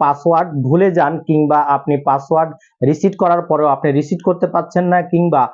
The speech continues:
অন্য একটি ফোনে যখন আপনি এই আপনার WhatsApp-টি log in করবেন, আপনার ফোন হারিয়ে গেছে, অন্য একটি ফোনে log in করবেন, তখন কিভাবে আপনি log in করবেন সে বিষয়টি আমি আপনাদেরকে দেখিয়ে দেবো। সেজন্য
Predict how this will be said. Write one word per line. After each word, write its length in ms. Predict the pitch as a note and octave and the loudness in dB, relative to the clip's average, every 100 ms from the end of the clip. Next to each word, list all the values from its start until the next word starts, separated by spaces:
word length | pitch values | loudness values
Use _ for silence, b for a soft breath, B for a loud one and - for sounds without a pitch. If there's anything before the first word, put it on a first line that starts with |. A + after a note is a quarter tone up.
| B B - | B B -2
অন্য 140 | D#3+ F#3 F#3+ | 0 2 0
একটি 160 | F#3 F#3 F3 | 0 -2 0
ফোনে 260 | E3 G#3 G3 | -2 0 0
যখন 200 | D#3+ - D3 C3+ | 0 0 0 0
আপনি 240 | D3 C#3 C#3 D3 C#3+ | 0 -2 0 2 2
এই 120 | C3+ C3 b b - | 2 -2 b b -4
আপনার 300 | B2 C3+ B2+ A#2+ | -2 0 -2 -2
WhatsApp-টি 440 | D3 D3+ F3+ F3 F3 C#3+ | -4 -2 -4 0 0 2
log 120 | C#3+ | 0
in 60 | G3 G3 | 0 0
করবেন, 240 | C#3 C3+ C3 | 0 0 0
আপনার 200 | B2+ C#3+ C#3 | -2 -4 -2
ফোন 120 | D3+ C#3 | -2 0
হারিয়ে 280 | C3+ E3 E3+ | 0 0 0
গেছে, 200 | F3 F#3 F#3+ D#3 | 0 0 0 0
অন্য 140 | E3 G3 | 0 -2
একটি 140 | F#3+ D#3 | -2 -2
ফোনে 160 | - C3 B2+ | 0 2 0
log 100 | C#3 | 0
in 60 | F#3+ E3+ | 0 0
করবেন, 240 | A#2+ D#3+ - b b D#3 | 0 -2 -4 b b -4
তখন 180 | C#3+ D3 | -2 -2
কিভাবে 340 | G#3 G3 G3+ G3+ D#3 | 0 0 2 0 0
আপনি 160 | - D3 | 0 0
log 100 | C3 D3+ | 0 0
in 60 | D#3 | 0
করবেন 200 | E3+ G3+ G3+ | 0 0 0
সে 80 | D#3 C3+ | 0 0
বিষয়টি 260 | C3 A#2 B2 | 0 0 0
আমি 100 | A2+ A2+ | 0 0
আপনাদেরকে 460 | G#2+ - A#2 C#3+ G3+ - b b - B2+ | -2 -4 -2 0 0 -2 b b -6 -2
দেখিয়ে 260 | D#3 D#3 A#2 | 0 0 0
দেবো। 120 | A2+ A2+ | 0 0
সেজন্য 280 | D#3+ D#3+ | 0 0